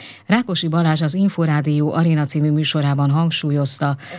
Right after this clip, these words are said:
a hatályos szabályok értelmében az egyszeri ötszázezer forintos hitelt csak szeptember végéig lehet igénybe venni. Beszélt arról is, hogy a Diákhitel Központ elsősorban a digitalizáció területén szeretné fejleszteni szolgáltatásait.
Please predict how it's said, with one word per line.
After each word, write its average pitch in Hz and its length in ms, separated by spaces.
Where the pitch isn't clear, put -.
a - 80
hatályos 165 500
szabályok 156 480
értelmében 160 600
az 151 140
egyszeri 165 480
ötszázezer 170 580
forintos 147 520
hitelt 143 440
csak 208 160
szeptember 147 580
végéig 147 380
lehet 143 300
igénybe 143 380
venni. 143 360
Beszélt 214 340
arról 185 220
is, 170 140
hogy 156 140
a 151 80
Diákhitel 165 580
Központ 180 420
elsősorban 156 540
a 165 80
digitalizáció 139 920
területén 139 540
szeretné 143 420
fejleszteni 139 580
szolgáltatásait. 143 1160